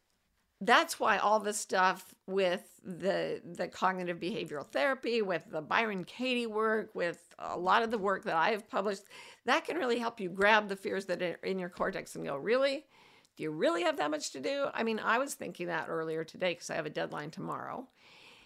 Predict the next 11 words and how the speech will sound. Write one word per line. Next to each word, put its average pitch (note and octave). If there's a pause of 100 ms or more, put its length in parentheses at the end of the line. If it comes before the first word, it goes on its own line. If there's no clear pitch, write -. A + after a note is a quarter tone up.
(260)
And G3
Rose B3+
said -
to A#3+
me, F#3
"Well, F#3
what's G3
your G3
schedule G3
like E3+
tomorrow?" -